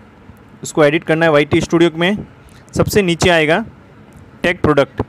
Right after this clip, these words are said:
यहाँ पर ओके कर देना है। यहाँ पर हमें कोई भी product का नाम लिखना है, जैसे हम कोई भी Boya का mic है, mic का नाम लिख लेते हैं और search पर click कर देना है। mic को लिखते हैं और search click करते ही नीचे एक mic आ जाएगा, इसको plus में ऐड कर लेना है। यहाँ पर ये plus,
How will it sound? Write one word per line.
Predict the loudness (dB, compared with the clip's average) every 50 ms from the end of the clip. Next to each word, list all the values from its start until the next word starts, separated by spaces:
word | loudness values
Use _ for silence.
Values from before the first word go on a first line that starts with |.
| -10 -20 -10 -4
यहाँ | -2 -2 0
पर | 2 2 2
ओके | 2 2 0 0
कर | 0 0 0
देना | 0 0 0 0
है। | 0 -2 -6 -12 -20 -20 -20 -20 -10 -4 -2
यहाँ | -2 0
पर | 0 0
हमें | 0 0 -2 0
कोई | 2 0 2
भी | 2 0
product | 0 2 2 0 0 0 0
का | -2 0
नाम | 0 0 0 -2
लिखना | -4 -4 -4 -2 0
है, | 0 0
जैसे | 0 0 0 0 0
हम | -2 -2 -4 -8 -10 -18 -20 -4 0
कोई | 2 2
भी | 2 2 0
Boya | 2 2 2 2 2
का | 2 0
mic | 0 0 0 0 -2
है, | -4 -4
mic | -2 -2 -4 -4 -4 -2
का | -2 0
नाम | 0 0 -2 -2 -2 -4
लिख | -6 -4 -4
लेते | -4 -4 -2 -4
हैं | -4 -4 -6 -10 -16 -20 -20 -20 -20 -6 -2
और | -2 -2
search | 0 0 -2 -2 -2 -2
पर | -4 -4 -4
click | -2 -4 -6 -4 -2
कर | -2 -2
देना | -2 -2 -6 -6
है। | -8 -10 -12 -16 -20 -20 -20 -20 -20 -20 -20 -20 -20 -10 -4
mic | -2 -2 -2 -4 -8 -14 -2
को | 0 0
लिखते | 0 0 -4 -2 0 2
हैं | 2
और | 2 0 0
search | -2 -2 -2 -2 -4
click | -2 0 0 0 2
करते | 0 -2 0 0 -4
ही | -4
नीचे | -4 -4 -2 -4 -4
एक | -2
mic | 0 0 0 0 0 0
आ | 0
जाएगा, | 0 0 0 0 -2 -4 -4 -10 -16 _ _ -20 _ -12 -10
इसको | -10 -6 -2 -2 -4
plus | 0 2 0 0 0 0 -4
में | -6 -6
ऐड | -2 -2 0 0 0
कर | 0 0
लेना | -2 -2 -4 -4
है। | -2
यहाँ | -4 -4 -2
पर | -4 -4 -4
ये | -4 -6 -6
plus, | -2 0 0 0 0 -4